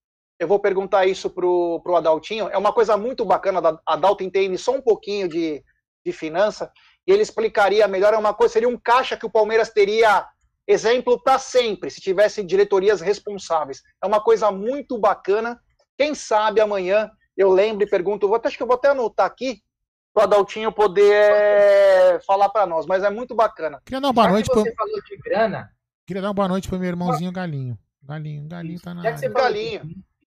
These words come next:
Speaker 3: de grana, de ganha-, ganhar dinheiro, lembre-se aí, rapaziada, quem gosta de apostas esportivas online,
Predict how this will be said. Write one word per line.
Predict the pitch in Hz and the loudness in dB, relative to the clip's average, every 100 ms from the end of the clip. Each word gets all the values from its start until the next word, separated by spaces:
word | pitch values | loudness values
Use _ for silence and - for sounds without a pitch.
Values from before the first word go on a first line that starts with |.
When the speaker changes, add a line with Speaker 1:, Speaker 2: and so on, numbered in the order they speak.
| - | -20
Speaker 3:
de | 147 | -10
grana, | 151 196 185 | -6 -4 -6
de | 143 | -10
ganha-, | 147 160 160 - | -12 -12 -12 -14
ganhar | 139 156 160 | -10 -6 -6
dinheiro, | 147 143 160 196 165 - _ _ _ _ _ _ _ _ | -6 -12 -10 -10 -10 -14 _ _ _ _ _ _ _ _
lembre-se | 180 240 247 240 | 0 0 0 0
aí, | 254 214 | 0 2
rapaziada, | 185 185 175 156 165 139 170 | 0 0 0 0 0 0 -2
quem | - 240 | -6 -4
gosta | 254 240 226 | 0 0 0
de | 214 | -2
apostas | 190 - 202 226 226 | -2 -2 -4 -2 -6
esportivas | 190 190 208 185 196 185 170 | -10 -12 -8 -8 -8 -10 -8
online, | 180 160 165 185 190 | -6 -2 -2 -4 -10